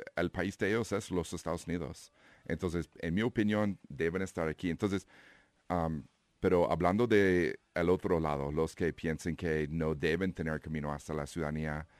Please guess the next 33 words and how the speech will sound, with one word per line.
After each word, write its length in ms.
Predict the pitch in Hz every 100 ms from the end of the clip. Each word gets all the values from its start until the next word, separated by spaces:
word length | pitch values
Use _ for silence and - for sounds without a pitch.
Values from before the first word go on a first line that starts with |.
| - - _ _ _ - - -
eh, 140 | 71 -
he 100 | 98
escuchado 540 | 123 - 113 104 101 85
ellos 320 | 95 95 -
dis-, 260 | 92 - -
decir 340 | 82 - 87
algo 400 | 78 82 82 82
como, 440 | - 82 78 76 - - - _ _
"No 240 | 80 82 85
debemos 480 | 87 82 82 82
como 240 | - 82 78
dar 240 | 73 76
beneficios 640 | 73 80 - 80 - 78 80
a 80 |
personas 560 | - 71 - 78 76 -
que 440 | - 71 71 67 -
quebraron 460 | 73 - 71 73
la 100 | 69
ley, 400 | 73 98 104 98 95 - - _ _
que 440 | - 80 71 71 -
ellos, 680 | 76 82 82 82 80 - - -
am, 480 | 73 71 69 69 - _ - - - _ -
no 300 | - 92 92
deben 320 | 90 90 92
estar 280 | 90 - 82
en 120 | 85
la 80 | 80
línea 340 | 80 82 82 80
más 240 | 78 -
antes 400 | 76 76 80 73
de 140 | 76
otra 260 | 73 76 76
persona 760 | 76 - 92 92 90 90 87